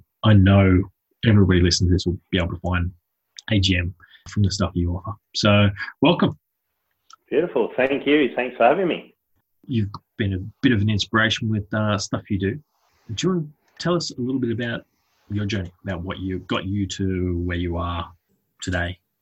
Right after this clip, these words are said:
Speaker 1: in your
Speaker 2: Yeah.
Speaker 1: life's path?
Speaker 2: Sure.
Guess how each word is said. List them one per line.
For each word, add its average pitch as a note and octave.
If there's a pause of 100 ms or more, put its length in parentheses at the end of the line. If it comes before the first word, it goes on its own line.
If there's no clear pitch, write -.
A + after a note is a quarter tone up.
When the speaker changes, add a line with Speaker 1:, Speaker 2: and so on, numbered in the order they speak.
Speaker 1:
in F#2
your F2+ (160)
Speaker 2:
Yeah. G#2+ (240)
Speaker 1:
life's -
path? F2+ (1080)
Speaker 2:
Sure. -